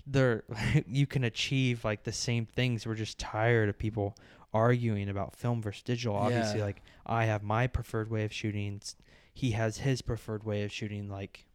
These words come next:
Speaker 1: it's just a crazy, uh, discussion. That's
Speaker 2: It shouldn't even be an argument. It's just,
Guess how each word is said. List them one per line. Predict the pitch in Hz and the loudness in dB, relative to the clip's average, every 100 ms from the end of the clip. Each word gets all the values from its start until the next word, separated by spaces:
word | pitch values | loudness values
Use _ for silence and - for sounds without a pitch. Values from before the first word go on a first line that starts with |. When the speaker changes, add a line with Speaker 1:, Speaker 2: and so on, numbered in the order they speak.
| _ - | _ -8
Speaker 1:
it's | 120 | -4
just | 131 - | -4 -2
a | 117 | -4
crazy, | - 120 110 107 107 101 101 101 98 | -6 -4 -4 -4 -4 -2 -4 -4 -4
uh, | 98 98 98 - _ _ _ - _ _ - | -4 -6 -8 -12 _ _ _ -20 _ _ -8
discussion. | 131 - 139 147 - 104 | -6 -2 0 0 0 -4
That's | 104 107 - - - - | -4 -8 -12 -14 -12 -4
Speaker 2:
It | |
shouldn't | - 151 | 0 2
even | 135 120 | 4 4
be | |
an | 104 | 4
argument. | 107 104 98 95 | 2 0 0 -2
It's | 101 | -6
just, | 104 - - | -6 -6 -6